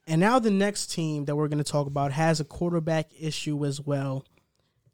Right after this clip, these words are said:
It's the Los Angeles Rams. Jared Goff is the issue. Will Jared Goff be on the Rams next season, or will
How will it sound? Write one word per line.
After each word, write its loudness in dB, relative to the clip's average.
It's 0
the 2
Los 2
Angeles 2
Rams. 2
Jared 0
Goff 4
is 0
the 0
issue. -2
Will 6
Jared 2
Goff 2
be 2
on 4
the 4
Rams 0
next 0
season, 2
or 2
will 2